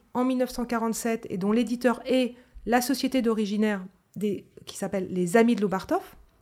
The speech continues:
Et il est as-, entièrement en yiddish. Donc là, vous en avez lu une traduction française, il y en a plusieurs traductions. Et qui vient, en fait, poser aussi le lien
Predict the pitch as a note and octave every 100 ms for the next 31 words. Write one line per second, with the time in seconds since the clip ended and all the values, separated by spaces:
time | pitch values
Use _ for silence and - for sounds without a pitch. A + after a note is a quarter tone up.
0 | _ _ _ _ - A3+ C#4 - G3+ G#3+
1 | - A#3+ A#3 - _ - - D4+ D4 B3+
2 | A#3+ G3+ A#3+ G#4 - - _ - - -
3 | - F#3 G#3+ G3 D#3+ E3 E3+ E3 F3 F3+
4 | E3+ E3+ E3+ E3+ F3 - E3+ E3+ A3+ G#3+
5 | - - - G3 F3+ F#3+ - - - -
6 | D4+ F4 - - - - - - - -
7 | C4 D4+ D#4 - - C#4 D4+ D4 - _
8 | - F3+ G3+ A#3+ C#4+ E4+ - G3+ - B3+
9 | D#4 - - _ _ D4 D4 C4 A#3 C#4+
10 | D#4 G#3 - D4 B3 G3 F#3+ G3 A#3+ F#4